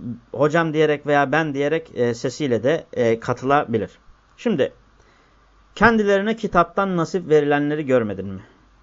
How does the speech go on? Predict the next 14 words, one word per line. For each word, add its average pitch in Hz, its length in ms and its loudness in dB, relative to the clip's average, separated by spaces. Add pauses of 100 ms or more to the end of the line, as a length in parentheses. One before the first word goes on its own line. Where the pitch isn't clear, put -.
(360)
Cipte 175 420 0
ve 190 120 2
tağuta 156 460 2
iman 143 360 0
ediyorlar 104 520 -2
ayetindeki 120 720 -2 (560)
cipt 156 280 -4
kelimesi 143 500 0
için 127 240 -6
seleften 120 540 -2
farklı 156 380 -4
farklı 143 360 -4
tefsirler 131 460 -2
gelmişti. 95 520 -8